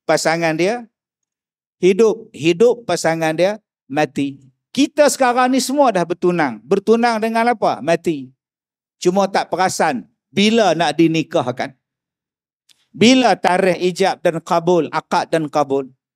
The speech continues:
Bila tarikh dikebumikan, kita tak tahu. Dah bertunang ni. Bertunang dengan apa, Ustaz? Dengan mati. Bila akan, akan adanya ijab kabulnya, Ustaz? Wallahu alam.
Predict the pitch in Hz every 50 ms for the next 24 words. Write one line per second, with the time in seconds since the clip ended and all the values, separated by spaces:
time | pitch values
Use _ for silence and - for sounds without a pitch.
0 | _ _ _ _ _ _ _ _ _ _ _ - 165 220 262 277 277 254 208 190
1 | - - 190 196 202 208 190 160 151 156 180 175 - 180 175 160 165 175 180 180
2 | 185 180 180 - 185 185 185 170 160 - _ _ - 170 165 180 165 131 147 117
3 | - - 170 196 185 _ _ _ _ _ _ _ _ _ _ _ _ _ _ _
4 | _ _ _ _ _ _ _ _ _ _ - - 196 185 170 175 165 - 165 185
5 | 208 226 226 240 254 254 214 - - _ _ _ _ _ _ _ _ _ _ -
6 | - - - 214 220 226 214 202 208 214 220 226 226 226 262 269 262 233 220 185
7 | - 117 151 160 165 175 170 170 165 156 147 - 151 151 151 151 151 147 147 -
8 | _ _ _ _ _ _ _ _ _ _ 135 170 254 302 339 359 339 311 247 233
9 | 220 208 - 233 214 202 196 190 180 - - 185 - - 226 208 208 202 - 202
10 | 208 202 226 220 214 208 208 208 196 190 208 202 190 220 220 208 - - 202 208
11 | 202 196 220 220 214 185 208 202 202 196 214 220 208 - - 160 160 156 151 147
12 | 143 147 147 139 127 127 135 123 127 127 123 123 117 104 -